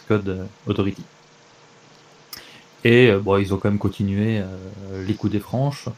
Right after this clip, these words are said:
Donc moi j'ai vraiment lu le, le tome un, donc de Urban Comics pour l'instant, et j'ai vraiment pris une grosse claque, euh, les, les idées qui,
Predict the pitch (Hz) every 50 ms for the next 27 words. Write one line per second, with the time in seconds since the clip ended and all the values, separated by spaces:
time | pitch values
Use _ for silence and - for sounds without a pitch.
0 | - - - - - 107 123 147 135 127 117 110 120 135 147 147 139 123 131 135
1 | 123 104 101 101 98 98 98 98 98 98 98 110 117 - 107 101 101 - 120 117
2 | 131 - - - 101 92 - - - - 101 98 92 92 95 95 95 92 - 95
3 | 113 143 143 - - - - - - 92 92 - - - 139 - _ - - -
4 | - - - - - 120 98 95 98 92 98 95 95 101 110 113 113 - 113 107
5 | 101 98 95 104 107 - - - 110 104 - - - - - 90 92 95 92 92
6 | 90 - 110 - - 135 135 - - - - - - - - - - - - -
7 | - - - _ - - - 104 104 104 101 98 110 127 117 131 131 131 - -
8 | 107 101 101 104 104 101